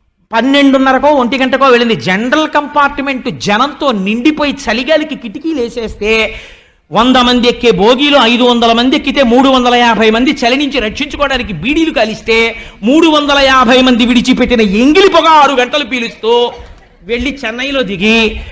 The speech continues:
వెంటనే అక్కడి నుంచి రెండు వందల కిలోమీటర్లు మళ్ళీ ప్రయాణం చేసి పాండిచ్చేరి వెళ్ళి ఇరవై నిమిషాలు వెళ్ళిన పని ఒక ఆయనతో మాట్లాడవలసింది మాట్లాడి మరునాడు తెల్లవారుజామున నాలుగు గంటలకు బయలుదేరి మళ్ళీ బస్సు ఎక్కి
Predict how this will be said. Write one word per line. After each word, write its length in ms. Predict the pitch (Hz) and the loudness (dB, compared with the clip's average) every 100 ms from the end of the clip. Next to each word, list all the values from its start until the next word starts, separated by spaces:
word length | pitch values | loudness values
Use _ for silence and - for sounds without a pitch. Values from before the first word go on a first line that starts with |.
| - - _ | -18 -20 _
వెంటనే 640 | 135 185 240 302 320 330 330 | -10 -6 -2 -4 -2 -2 -2
అక్కడి 240 | 320 302 | -4 -4
నుంచి 200 | 302 302 | -4 -4
రెండు 220 | 269 269 | -4 -4
వందల 240 | 269 254 247 | -4 -4 -6
కిలోమీటర్లు 600 | 247 262 302 302 294 269 | -2 0 0 -2 -4 -4
మళ్ళీ 240 | 233 285 | -6 -6
ప్రయాణం 460 | 302 262 254 254 247 | -6 -6 -6 -6 -6
చేసి 180 | 240 | -8
పాండిచ్చేరి 640 | 233 202 247 262 277 262 233 | -8 -8 -6 -6 -4 -2 0
వెళ్ళి 460 | 185 196 208 202 - _ _ | 0 2 2 0 -6 _ _
ఇరవై 380 | 165 226 262 254 | -4 0 2 2
నిమిషాలు 400 | 226 226 269 269 | 0 0 0 2
వెళ్ళిన 240 | 226 226 | 0 0
పని 180 | 247 - | -2 -4
ఒక 120 | 233 | -6
ఆయనతో 260 | 220 214 247 | -6 -6 -6
మాట్లాడవలసింది 720 | 226 220 233 226 233 226 240 | -6 -6 -6 -8 -8 -8 -8
మాట్లాడి 400 | 208 196 - 196 | -6 -6 -4 -6
మరునాడు 460 | 196 202 277 311 302 | -4 -4 -2 -4 -4
తెల్లవారుజామున 580 | 277 262 277 254 254 247 | -8 -8 -8 -6 -8 -8
నాలుగు 240 | 226 220 | -10 -10
గంటలకు 300 | 196 220 254 | -10 -10 -8
బయలుదేరి 760 | 208 196 190 180 175 208 190 - - - _ | -6 -6 -4 -4 -2 -2 -4 -10 -20 -20 _
మళ్ళీ 360 | 156 208 269 330 | -8 -4 -2 -2
బస్సు 300 | 294 277 277 | -2 -2 -4
ఎక్కి 360 | 254 - 247 | -6 -6 -8